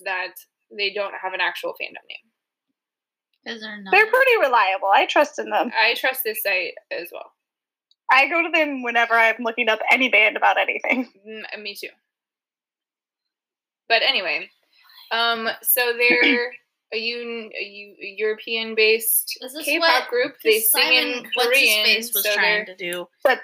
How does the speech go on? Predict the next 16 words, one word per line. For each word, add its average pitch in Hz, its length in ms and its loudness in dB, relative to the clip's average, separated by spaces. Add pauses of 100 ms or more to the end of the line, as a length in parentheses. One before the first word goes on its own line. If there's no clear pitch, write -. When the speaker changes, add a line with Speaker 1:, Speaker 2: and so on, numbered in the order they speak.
Speaker 3:
they 247 200 4
don't 254 400 4
actually 226 500 2
speak 233 300 -4
Speaker 1:
speak 233 100 -8
Speaker 3:
any 254 240 2
Korean. 254 440 2
Speaker 1:
Korean. 214 180 -16
They've 208 220 -6
obviously 262 600 -4
not 214 280 -6
trained 214 680 -6
like 190 260 -6
most 190 360 -8
idols 190 500 -4
train 190 600 -8